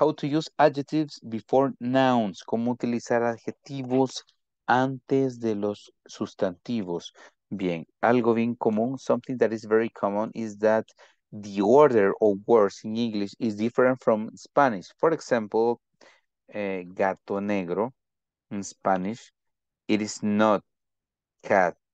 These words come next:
black. No se dice cat black, right? You can say black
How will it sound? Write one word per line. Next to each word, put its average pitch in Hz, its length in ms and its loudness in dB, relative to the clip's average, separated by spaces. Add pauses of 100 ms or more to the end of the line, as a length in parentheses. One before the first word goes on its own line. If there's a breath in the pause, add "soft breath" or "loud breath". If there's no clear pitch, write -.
(600)
black. 98 420 0 (460)
No 95 260 -4
se 87 180 -8
dice 85 560 -8 (540)
cat 87 200 0 (140)
black, 98 340 -2 (180)
right? 104 320 -2 (640 soft breath)
You 92 120 -12
can 104 160 -4
say - 240 -2
black 95 720 2